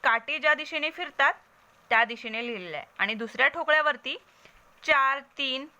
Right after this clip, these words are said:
पाच असे लिहिलेले आहे. यामध्ये आपल्याला प्रश्न काय विचारला गेलेला आहे, चारच्या विरुद्ध अंक कोणता? तर पहा, आपल्याला काय करायचंय,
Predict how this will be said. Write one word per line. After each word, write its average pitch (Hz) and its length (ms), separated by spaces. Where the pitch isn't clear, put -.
पाच 240 320
असे 240 280
लिहिलेले 202 280
आहे. - 220
यामध्ये 359 420
आपल्याला 339 300
प्रश्न 359 460
काय 349 200
विचारला 320 460
गेलेला 285 360
आहे, 277 220
चारच्या 320 840
विरुद्ध 269 500
अंक 240 500
कोणता? 196 540
तर 240 100
पहा, 208 280
आपल्याला 226 440
काय 254 260
करायचंय, 262 600